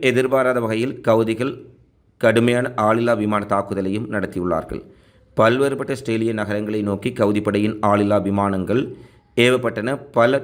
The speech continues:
ட்ரோன்களை தாம் இடைமறித்து சுட்டு வீழ்த்தியதாக இஸ்ரேல் தெரிவித்தாலும், சில ட்ரோன்கள் இஸ்ரேலுக்குள் விழுந்து சேதங்களை ஏற்படுத்தியிருப்பதாக சுயாதீன ஊடகங்கள் தெரிவித்துள்ளன. கவுதி படையினுடைய ஏவுகணை மற்றும் ஆளில்லா ட்ரோன்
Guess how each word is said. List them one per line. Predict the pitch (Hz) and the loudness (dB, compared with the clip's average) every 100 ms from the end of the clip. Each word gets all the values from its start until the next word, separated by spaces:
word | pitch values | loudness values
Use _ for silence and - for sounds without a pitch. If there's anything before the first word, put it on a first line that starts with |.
| - | -4
ட்ரோன்களை | 120 113 104 113 131 - | -4 -4 -2 -6 -6 -2
தாம் | 113 113 - 110 | -2 -2 -4 2
இடைமறித்து | 110 110 107 120 - | 2 2 -2 -6 -6
சுட்டு | 104 104 | -4 -2
வீழ்த்தியதாக | 101 98 101 95 95 101 113 | -2 -2 -2 0 0 -2 -6
இஸ்ரேல் | - 104 101 | -2 -2 -2
தெரிவித்தாலும், | 92 95 101 87 78 110 - - _ _ - | -4 -2 0 0 -2 -8 -10 -20 _ _ -2
சில | 135 139 143 - | 2 2 0 0
ட்ரோன்கள் | 120 113 110 131 - | 2 2 -2 -6 -6
இஸ்ரேலுக்குள் | 113 113 113 110 104 | -2 -2 -2 -4 -2
விழுந்து | 107 113 - | -2 -4 -2
சேதங்களை | 110 107 107 107 - | 0 2 2 0 0
ஏற்படுத்தியிருப்பதாக | 104 101 95 98 90 101 95 87 92 110 - - - _ - | 0 -2 -2 -4 -2 0 2 0 -2 -4 -4 -20 -20 _ -4
சுயாதீன | 120 117 123 127 - | 2 4 4 0 -6
ஊடகங்கள் | 110 104 98 95 123 117 - 104 | -6 -6 -6 -6 -8 -12 -10 -6
தெரிவித்துள்ளன. | 95 82 80 80 - - - _ _ - - - - | -6 -6 -6 -6 -8 -14 -20 _ _ -20 -20 -20 2
கவுதி | 127 151 165 | 2 4 0
படையினுடைய | 156 156 151 156 156 131 | -2 -2 -4 -8 0 2
ஏவுகணை | 127 127 131 143 - 117 | 2 -2 -8 -10 -6 -6
மற்றும் | 110 127 127 - 113 | -4 -6 -8 -2 0
ஆளில்லா | 110 113 123 - | 2 2 0 -2
ட்ரோன் | 113 113 | -2 -2